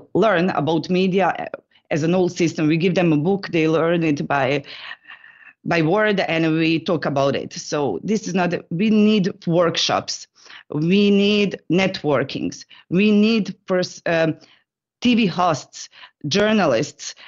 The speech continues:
um, reporters, um, podcast hosts to come to the students and teach them how to do their job. And this is how we are going to make young people wish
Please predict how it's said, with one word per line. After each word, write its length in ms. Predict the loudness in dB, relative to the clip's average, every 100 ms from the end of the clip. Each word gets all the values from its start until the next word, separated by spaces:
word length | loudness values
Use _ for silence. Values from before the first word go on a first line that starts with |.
| -8
um, 480 | -2 0 2 2 0 -2
reporters, 920 | 0 0 0 0 0 0 -2 -2 -4 -12 -20 -8
um, 520 | -2 0 2 2 0 -2 _ _
podcast 400 | -2 0 -2 -4
hosts 360 | -4 -4 -4 -6
to 120 | -12
come 300 | -6 -4 -4
to 120 | -4
the 120 | -8
students 800 | -10 -4 0 0 0 -2 -6 -16 -20 _ _ _ _ -4
and 280 | -2 -2 -6 _ _ _ -2
teach 280 | 0 0
them 380 | -2 0 0 -2 -6
how 220 | -4 -2 -2
to 120 | -2
do 180 | -2 0
their 280 | 0 0
job. 340 | 0 -2 -2 -8 _ _ _ _ _
And 180 | 0 2
this 300 | 2 0 -2
is 220 | -4 -4 -14 -20
how 240 | -4 0 0
we 180 | 2
are 140 | 2 0
going 280 | 0 -2 -4
to 180 | -2
make 480 | 0 2 2 -2 -6 -18 _ _ _ _ _ _ _ -6
young 240 | 0 2 0
people 680 | 0 0 0 0 0 2
wish 480 | 2 0 0 -2 -6